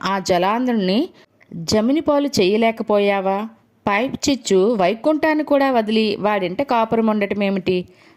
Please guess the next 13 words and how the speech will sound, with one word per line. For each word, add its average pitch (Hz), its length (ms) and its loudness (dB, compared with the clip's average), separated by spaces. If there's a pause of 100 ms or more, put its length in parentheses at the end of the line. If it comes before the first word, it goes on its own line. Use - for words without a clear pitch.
(160)
అని 269 140 0
ప్రశ్నించాడు. 196 720 -2 (520)
అందుకు 269 340 0
జవాబుగా 196 600 2
విష్ణువు, 180 600 0 (580)
"పరమేశ్వర, 175 720 -2 (400)
ఆ 262 120 0
జలాంధ్రుడు 226 760 2
నీ 214 200 2
అంశ 170 300 -2
వల్ల 233 240 2
పుట్టడం 190 440 -2 (100)
చేత, 226 420 0